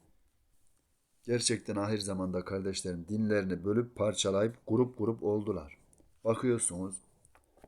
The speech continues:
cemaat cemaat, tarikat tarikat, grup grup ayrıldılar. Mezhep mezhep, mezhep açtılar. Farklı bir grup kurdular. Öbür mezhep farklı bir grup kurdu.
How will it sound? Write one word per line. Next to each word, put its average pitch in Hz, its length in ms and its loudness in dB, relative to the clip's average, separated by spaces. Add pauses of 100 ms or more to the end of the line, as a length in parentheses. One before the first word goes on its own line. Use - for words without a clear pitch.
(480)
cemaat 117 480 2
cemaat, 85 520 -6
tarikat 110 520 0
tarikat, 87 540 -6 (320)
grup 131 340 2
grup 107 220 -4
ayrıldılar. 110 600 0 (400)
Mezhep 117 420 4
mezhep, 87 340 -10 (360)
mezhep 120 380 2 (1160)
açtılar. 90 540 -10 (380)
Farklı 107 360 -2
bir 107 200 -2 (100)
grup 104 300 -2
kurdular. 82 480 -12 (360)
Öbür 113 240 2
mezhep 107 420 0
farklı 104 320 -2
bir 104 40 -8
grup 101 320 -4
kurdu. 80 260 -12